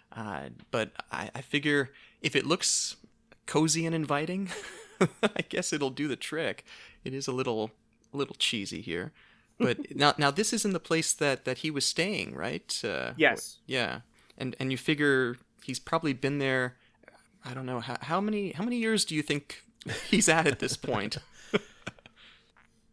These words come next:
Speaker 2: I was gonna say probably, I wanna say at least six hundred days worth, I think,
Speaker 1: Uh-huh.
Speaker 2: with all the added n-, rememberings and with the knowledge he's got to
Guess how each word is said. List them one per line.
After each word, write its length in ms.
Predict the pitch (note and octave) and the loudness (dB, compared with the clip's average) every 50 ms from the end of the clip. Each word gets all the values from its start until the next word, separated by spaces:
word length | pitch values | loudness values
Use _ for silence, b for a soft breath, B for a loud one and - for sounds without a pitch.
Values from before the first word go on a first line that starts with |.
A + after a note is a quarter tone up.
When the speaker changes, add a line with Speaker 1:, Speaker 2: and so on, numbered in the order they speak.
| - - _ | -20 -6 _
Speaker 2:
I 140 | - G#3+ D4+ | 6 6 8
was 180 | G4+ A4+ - | 8 6 4
gonna 200 | - D4+ C4 A#3 | 2 2 2 2
say 680 | G#3+ - - - F3 E3 E3 D#3 D#3 D3+ D3 C#3+ C3+ - - | 0 4 6 8 10 10 12 10 10 8 6 4 2 -2 0
probably, 1040 | - D3+ D3 D#3 D#3+ D#3+ D#3+ D3+ D3+ D3 C#3+ C#3 C3+ C3+ C3 C3 B2+ B2 B2 B2 - - - - - - _ _ - - - | 4 8 10 10 10 10 6 2 0 2 4 4 4 4 2 2 0 0 -2 -4 -6 -10 -16 -20 -20 -20 _ _ -12 -4 0
I 40 | |
wanna 180 | F3+ A3 A3 G3+ | 2 4 4 4
say 280 | - - G3+ F3 D#3 C#3+ | 6 8 10 10 10 10
at 80 | D3+ - | 8 6
least 580 | D3+ C#3 C3 C3 C3+ C#3 C#3 C3+ - - - - _ _ | 4 2 2 2 2 2 0 0 -2 -4 -6 -8 _ _
six 500 | - - - - - - - - D#3+ - | -6 -4 -2 -2 -2 0 0 0 0 4
hundred 240 | - D#3+ C#3 C3+ A#2+ | 6 6 6 6 4
days 240 | A#2 A2+ A2 G#2 G2+ | 2 2 2 0 -2
worth, 240 | G#2 G2 E2+ - - | -6 -10 -10 -6 -4
I 80 | A2+ | -4
think, 320 | G#2 - A2 G#2+ G#2 G#2 - - | -4 -4 -6 -8 -8 -10 -12 -10
Speaker 1:
Uh-huh. 300 | - B2+ B2 B2+ G2+ G#2 C3+ | -8 -6 -4 -4 -4 -2 2
Speaker 2:
with 180 | - B2+ B2+ | 4 4 4
all 220 | B2+ - D3+ D#3+ D#3+ | 10 12 12 12 12
the 160 | D3 D3+ - | 12 10 10
added 440 | C3+ C3 C3+ C3+ C3+ C3 B2+ A#2+ - - - | 12 12 12 12 12 10 8 4 -2 -10 -6
n-, 300 | D#3+ C#3 C3 C#3 C3+ - - - | -4 -2 -2 -2 -4 -6 -10 -10
rememberings 1040 | D#3 C3+ B2+ C3+ B2+ B2+ C3+ C#3 D3 D3+ D3+ D3 C#3+ C#3+ C3+ C3 C3+ C3 B2+ B2 - - - | -6 2 2 4 6 8 8 8 8 6 6 6 6 6 4 2 0 -2 -6 -8 -6 -2 2
and 400 | B2 A#2+ A#2+ A#2 A#2 A2+ A2+ A2+ A#2+ | 4 4 4 4 4 2 0 -2 0
with 240 | B2 B2 A#2+ A#2 A2+ - - | 2 4 4 2 0 -4 -8
the 300 | B2+ A#2+ A2+ A2+ A#2+ B2 | -6 -6 -4 -6 -6 -4
knowledge 640 | B2 A#2+ A#2+ A#2+ C3 B2+ B2+ B2+ B2 B2 B2 - - | 2 6 8 8 8 10 8 8 6 4 0 -6 -10
he's 220 | B2 B2 A#2+ A2 | -8 -8 -10 -2
got 260 | - B2+ A#2+ A#2 A2+ - | 0 2 2 2 2 0
to 280 | - A#2 A2+ A2 A2+ | -2 -2 -2 -2 -4